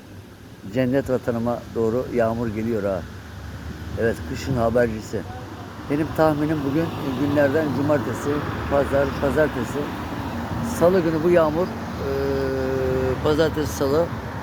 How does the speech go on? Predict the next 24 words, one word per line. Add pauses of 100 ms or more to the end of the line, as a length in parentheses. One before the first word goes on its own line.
(320)
cennet
vatanıma
doğru (120)
Balkanlardan
geliyor
arkadaşlar. (460)
Evet, (160)
simsiyah
bakın
bulutlar. (1200)
Evet, (300)
gökyüzü. (1900)
Burada
y-, (120)
ot-,
kaldım
o-, (100)
yan-,
otelin
yanında
petrol
ofisi
var
işte.